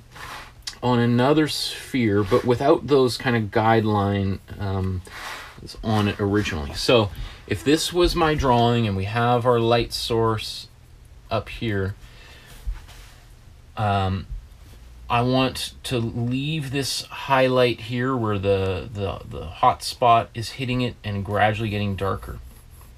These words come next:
So if I was to do this sphere, right, I'm just kind of making these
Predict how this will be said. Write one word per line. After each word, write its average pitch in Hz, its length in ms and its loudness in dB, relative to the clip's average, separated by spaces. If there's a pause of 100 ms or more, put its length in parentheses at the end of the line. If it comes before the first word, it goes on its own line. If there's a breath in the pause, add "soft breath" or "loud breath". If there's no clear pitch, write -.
(600)
So - 240 -2
if 98 100 -2
I 113 140 4
was 139 160 -4
to 151 100 -4
do 135 300 -4
this 127 520 -4
sphere, 120 840 -6 (3750)
right, 110 260 -4
I'm 98 160 -4
just 117 360 -2
kind 120 160 -2
of 117 60 0
making 117 560 -2
these 113 340 -4